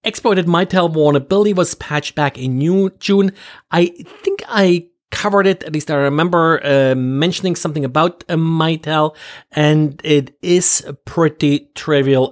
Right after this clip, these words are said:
to exploit, so absolutely make sure that you do have this covered. Well, and that's it for today.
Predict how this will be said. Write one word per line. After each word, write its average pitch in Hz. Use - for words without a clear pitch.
to -
exploit, 143
so -
absolutely 147
make 135
sure 127
that 127
you 117
do 110
have 98
this 98
covered. 151
Well, 254
and 170
that's 120
it 180
for 190
today. 170